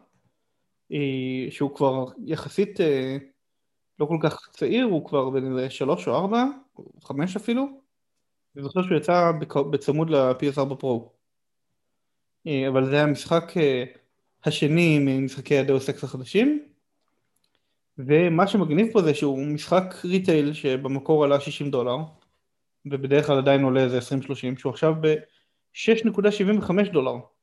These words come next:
אז, אה, אם, אה, דאוס אקס, שזה כמובן סדרת, אה, סייבר פאנק, פיוטריסטיק, ספיי ורסס ספיי, עם כל מיני אוגמנטיישנס וכאלה, אם זה מדבר אליכם,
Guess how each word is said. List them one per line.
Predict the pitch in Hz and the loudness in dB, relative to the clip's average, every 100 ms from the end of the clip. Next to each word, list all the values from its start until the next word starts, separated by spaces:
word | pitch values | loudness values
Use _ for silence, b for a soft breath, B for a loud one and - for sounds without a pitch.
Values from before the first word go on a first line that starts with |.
| _ _ _ _ _ _ _ _ _ _ _ _ _ _ _ | _ _ _ _ _ _ _ _ _ _ _ _ _ _ _
אז, | 156 139 | -10 -4
אה, | 139 131 127 - | 0 0 0 0
אם, | 170 185 180 | 4 6 6
אה, | 180 160 151 143 | 4 2 0 4
דאוס | 156 156 156 | 4 4 2
אקס, | 147 147 - - | 0 -2 -16 -20
שזה | - 151 143 139 135 127 _ _ _ _ _ | -10 -6 -2 -2 -2 -8 _ _ _ _ _
כמובן | 139 135 135 | -4 -2 -2
סדרת, | 139 135 135 139 | 0 2 2 0
אה, | 135 | -4
סייבר | 135 - 170 170 165 | -4 -2 2 2 2
פאנק, | 165 156 156 | 0 0 -2
פיוטריסטיק, | 156 151 139 143 - 147 139 - - _ _ _ _ _ _ | -8 -8 -4 -4 -4 -6 -6 -14 -20 _ _ _ _ _ _
ספיי | _ 151 147 147 | _ 6 6 6
ורסס | 143 143 143 123 | 4 2 -2 -6
ספיי, | - 185 190 170 | 2 4 4 2
עם | 143 | 0
כל | 151 | -2
מיני | 143 139 | 0 0
אוגמנטיישנס | 131 139 135 175 185 185 | 0 -2 -2 -2 -2 -4
וכאלה, | 170 170 175 | -4 -2 -2
אם | 160 | 0
זה | 147 | -2
מדבר | 139 139 190 | -2 0 2
אליכם, | 202 196 214 220 | 2 2 0 2